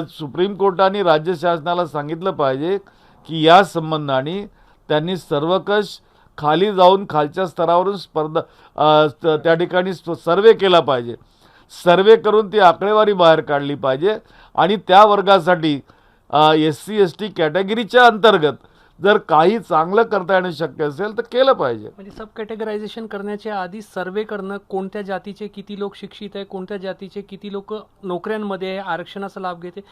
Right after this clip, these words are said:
Speaker 2: हे सर्व्हे झाल्यानंतर सबकॅटेगरायझेशन राज्यांनी करायला हवं?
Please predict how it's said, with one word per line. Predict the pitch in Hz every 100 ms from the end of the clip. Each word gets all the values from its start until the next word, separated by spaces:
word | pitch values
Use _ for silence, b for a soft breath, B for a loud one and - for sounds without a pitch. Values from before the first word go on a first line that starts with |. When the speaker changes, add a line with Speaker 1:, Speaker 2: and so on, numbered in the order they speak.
| b -
Speaker 2:
हे |
सर्व्हे | 220 220 208 247
झाल्यानंतर | 208 180 208 220 214 214 254
सबकॅटेगरायझेशन | 240 226 214 214 208 202 202 214
राज्यांनी | 196 180 175 180
करायला | 175 170 160 160
हवं? | 160